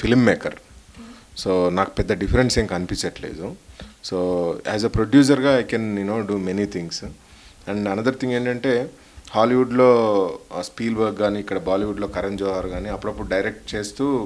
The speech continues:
production చేస్తూ ఉంటారు. So, I'm just following their approach అన్నమాట. So, ఆ వేలో I'm enjoying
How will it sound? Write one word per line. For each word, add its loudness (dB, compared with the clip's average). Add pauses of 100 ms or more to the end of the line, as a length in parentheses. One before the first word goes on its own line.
production -4
చేస్తూ -10
ఉంటారు. -14 (400)
So, -8
I'm -6
just -6
following -4
their -6
approach -10
అన్నమాట. -16 (500)
So, -6
ఆ -4
వేలో 0
I'm 4
enjoying 0